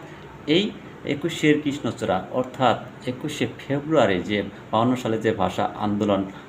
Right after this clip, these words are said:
আবার যে ঊনসত্তরের যে, এ, অভ্যুত্থান যে আন্দোলনটা, এটা আমাদের চেতনা, আমাদেরকে আবার মনে করিয়ে দেয়। এটা আমাদেরকে চেত-, এ, আ-, আ-, চেতনার রং, এটা আমাদের রং। এর রং, এই,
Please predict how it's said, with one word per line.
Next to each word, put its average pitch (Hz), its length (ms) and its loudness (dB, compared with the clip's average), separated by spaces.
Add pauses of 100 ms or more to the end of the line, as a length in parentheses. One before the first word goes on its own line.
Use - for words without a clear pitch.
(140)
আবার 98 320 4 (240)
যে 104 180 -2
ঊনসত্তরের 107 720 0
যে, 90 220 2 (220)
এ, 92 180 4 (100)
অভ্যুত্থান 101 600 2
যে 98 140 -2 (100)
আন্দোলনটা, 92 680 0 (220)
এটা 95 300 -4
আমাদের 123 500 2
চেতনা, 110 360 0
আমাদেরকে 104 580 0 (120)
আবার 101 280 4
মনে 107 380 2
করিয়ে 85 320 -2
দেয়। 80 200 -6
এটা 101 180 -2
আমাদেরকে 110 540 2 (300)
চেত-, - 720 -2
এ, 104 260 6 (140)
আ-, - 140 6 (140)
আ-, - 80 -6 (220)
চেতনার 110 460 4
রং, 92 160 0
এটা 101 240 -4
আমাদের 113 600 4
রং। 80 100 -4 (800)
এর 170 260 6
রং, 151 220 6
এই, 151 260 4